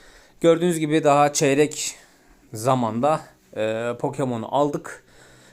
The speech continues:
E, çok yormadı. E, Mega halinden normal haline dönünce tabii çok bir esprisi kalmıyor. Yine hoş, yine güzel bir tipi var ama diğer hali yanında kıyaslanamaz bile. Ee, bu arada X P'leri fazla alıyoruz.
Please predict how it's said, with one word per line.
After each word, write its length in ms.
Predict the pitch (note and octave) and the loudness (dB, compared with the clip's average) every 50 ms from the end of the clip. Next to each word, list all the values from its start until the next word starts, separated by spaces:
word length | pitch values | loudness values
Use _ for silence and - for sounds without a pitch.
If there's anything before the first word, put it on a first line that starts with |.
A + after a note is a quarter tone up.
| _ - | _ -10
E, 280 | - A2+ A#2 A#2 B2 B2 | -6 -6 -4 -4 -6 -6
çok 300 | - - D3+ - - - | -2 -2 -2 -2 0 2
yormadı. 600 | C#3 D3 D3 C#3+ B2 G2+ G2+ A2+ D3 F3 F3+ F3+ - _ _ _ _ _ _ _ _ _ - | 4 4 4 4 2 -2 -2 -4 -4 -4 -4 -8 -14 _ _ _ _ _ _ _ _ _ -10
E, 280 | A2+ A#2 A#2+ B2 B2 B2 | -6 -4 -2 0 0 0
Mega 380 | B2+ C3+ D3 D#3+ D#3+ E3 D#3+ D#3 | 2 4 4 4 4 4 2 4
halinden 480 | D3+ C#3+ C#3 C#3 C#3 D3+ D#3+ E3 D#3 D#3 | 4 2 2 2 2 2 0 0 2 2
normal 320 | D3 C#3+ C#3+ D3+ D3 D3 | 2 2 2 2 2 2
haline 420 | D3 C#3+ C#3+ D3 D3 C#3+ C#3+ C#3+ | 2 2 2 0 0 0 -2 -2
dönünce 640 | D3 D3+ C#3+ C3 A#2 A2+ A2+ B2+ D#3 E3+ E3+ - - - - _ _ _ _ _ - | 0 0 0 2 0 0 0 2 2 2 2 0 -4 -10 -18 _ _ _ _ _ -4
tabii 200 | - C3 B2 B2 | -2 -2 -2 -2
çok 280 | - D3+ C3+ B2 - | -4 -4 -4 -4 -4
bir 160 | B2+ C3 B2+ B2+ | -2 -2 -2 -2
esprisi 460 | B2 - - - B2 A#2+ - - C3 | -4 -6 -6 -8 -6 -6 -6 -8 -6
kalmıyor. 340 | - C3+ C3 A#2+ A2+ A2 A2 | -2 -2 -2 0 -2 -4 -4
Yine 220 | A#2 B2+ B2+ B2+ | -4 -2 -2 -2
hoş, 440 | B2+ - C3+ C#3 C#3 C#3 - - - | -4 -2 0 0 0 0 -2 -8 -6
yine 180 | A#2 A#2 B2 | -6 -6 -6
güzel 400 | A#2+ A#2 A#2 A2 B2+ B2+ B2+ B2 | -6 -6 -6 -2 -2 -2 -2 -2
bir 80 | A#2 A2 | -6 -10
tipi 240 | - G#2 - G#2 G2+ | -12 -14 -14 -10 -8
var 120 | G#2+ A2+ | -4 -4
ama 320 | C#3+ D3 C3+ B2+ D3 D3+ - - - - - - - - - - _ _ _ _ - | -4 -4 -4 -6 -10 -10 -14 -20 -20 -20 -20 -20 -20 -20 -20 -20 _ _ _ _ -8
diğer 220 | A2+ B2 B2+ B2+ B2 | -2 0 0 0 0
hali 280 | A#2+ B2 A#2+ A#2 A#2 | 0 0 0 0 -2
yanında 440 | A#2 A2 G#2+ A2 A2+ B2 D3 D#3 D3+ | -4 -6 -6 -6 -4 -2 -2 -4 -4
kıyaslanamaz 840 | - - C3+ B2 B2 A#2 - - A#2+ A#2+ A2 G#2 G#2+ A#2 - - - | -6 -6 -4 -4 -2 -2 -4 -6 -6 -8 -8 -10 -10 -12 -14 -12 -8
bile. 180 | G#2+ C3+ C#3+ - - _ _ _ _ - - - - - - _ - _ _ _ _ _ _ _ - - | -8 -8 -8 -8 -14 _ _ _ _ -20 -20 -20 -20 -20 -20 _ -20 _ _ _ _ _ _ _ -4 0
Ee, 260 | C#3 C#3 C#3 C#3 C#3 C#3 | 2 4 4 4 4 4
bu 160 | C#3+ D#3 D3+ | 4 4 4
arada 180 | D#3 D#3 D#3+ | 4 4 2
X 240 | D3 D3+ C3 - - | 0 0 -2 -4 -4
P'leri 240 | - D3+ D#3 D#3+ D#3+ | 0 0 2 2 0
fazla 360 | D#3 - D#3 D3+ C#3 C#3 D#3 | 0 2 0 2 2 2 2
alıyoruz. 720 | D#3 D3 C#3 C3 B2 A#2+ C#3 E3 E3 - - - - - | 4 4 4 2 2 0 -2 -2 -4 -6 -8 -8 -10 -12